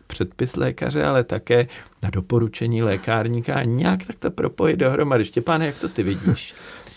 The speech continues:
Speaker 2: Tak, eh, le-, zdravotnických povolání je hodně.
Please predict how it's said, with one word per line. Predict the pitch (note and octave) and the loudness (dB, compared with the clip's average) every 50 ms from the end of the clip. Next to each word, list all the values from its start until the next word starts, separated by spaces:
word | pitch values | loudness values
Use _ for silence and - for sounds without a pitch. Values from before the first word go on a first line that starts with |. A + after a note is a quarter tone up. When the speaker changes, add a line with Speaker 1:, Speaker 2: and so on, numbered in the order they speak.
| - - - | -20 -4 -2
Speaker 2:
Tak, | A2 G#2 - G#2 | -2 -2 0 -2
eh, | G#2 - - | -2 -2 -2
le-, | F#2+ F#2 G2+ G2+ A2 B2+ - - | -2 -2 0 -2 -2 -4 -6 -2
zdravotnických | A#2 G#2+ A#2 C3 C3+ C#3 C#3+ C3+ - B2+ - | 2 4 6 6 6 4 0 0 0 -2 0
povolání | - A2 G#2 G#2+ G#2+ G#2+ G#2+ G#2 G#2+ G#2 | 2 4 4 6 6 6 4 4 4 2
je | G#2+ G2 | 2 2
hodně. | F2 F#2 F2+ E2+ F#2+ E2+ D2+ E2 | 2 2 2 2 2 2 0 -2